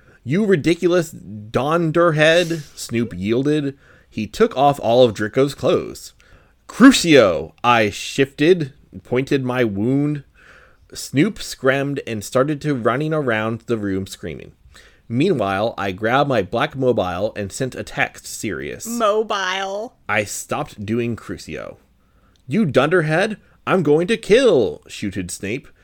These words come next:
Speaker 1: but suddenly Severus came. What?
Speaker 2: Wait, I'm sorry, what?
Speaker 1: Suddenly Severus came.
Speaker 2: Okay.
Speaker 1: I think Severus is Sirius.
Speaker 2: Oh, okay.
Speaker 1: Snake put the whip behind his back. "Oh, hello, Sev.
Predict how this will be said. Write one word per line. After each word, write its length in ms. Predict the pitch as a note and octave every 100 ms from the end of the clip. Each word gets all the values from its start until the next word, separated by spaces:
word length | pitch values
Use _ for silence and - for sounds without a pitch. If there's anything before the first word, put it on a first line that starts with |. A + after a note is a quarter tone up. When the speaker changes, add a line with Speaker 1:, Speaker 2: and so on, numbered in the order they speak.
| _ -
Speaker 1:
but 160 | -
suddenly 440 | - E3 E3+ E3 D#3+
Severus 500 | - B2 B2+ C3 -
came. 600 | - G#2+ G#2+ D#2+ - G#2 _ _ _
What? 180 | - E2
Speaker 2:
Wait, 100 | A3+
I'm 160 | B3 D#4
sorry, 340 | B3 G3 F#3+
what? 400 | E3+ F3+ B3 - - - - - _ - _ _ -
Speaker 1:
Suddenly 400 | - E3+ F3+ F3
Severus 540 | D#3+ C#3+ A2+ E2+ -
came. 320 | - F2+ A#1
Speaker 2:
Okay. 180 | - G3
Speaker 1:
I 80 | A#2
think 220 | A#2 C#3
Severus 420 | - A#2+ G#2 G2 G2
is 80 |
Sirius. 500 | - G2 E2 D2+ -
Speaker 2:
Oh, 180 | - F#3+
okay. 260 | E3 - -
Speaker 1:
Snake 560 | - - D3 G3+ - -
put 280 | F3 G#3+ E3
the 80 |
whip 340 | D#3+ C3 C3 A#2+
behind 300 | G#2 A#2 A#2+
his 160 | B2
back. 420 | A2 D#2+ - - - _ _ _ E3
"Oh, 100 | F3+
hello, 300 | B3 G3+ F3
Sev. 480 | - F#2 E2+ A2+